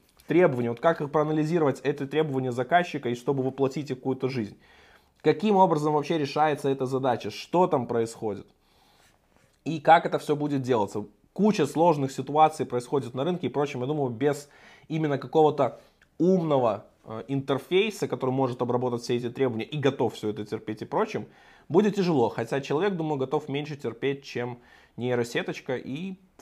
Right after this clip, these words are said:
потенциально, конечно же, можно какие-то часть задач нас писать. Или какой-то делать умный автокомплит. Э, какие-то вот именно,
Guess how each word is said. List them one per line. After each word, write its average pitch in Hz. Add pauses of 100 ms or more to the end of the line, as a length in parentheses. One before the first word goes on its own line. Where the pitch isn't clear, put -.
потенциально, 156
конечно 190
же, 156
можно 160
какие-то 135
часть 127
задач 135
нас 131
писать. 117
Или 117
какой-то 151
делать 135
умный 135
автокомплит. 123 (640)
Э, 110
какие-то 123
вот 120
именно, 117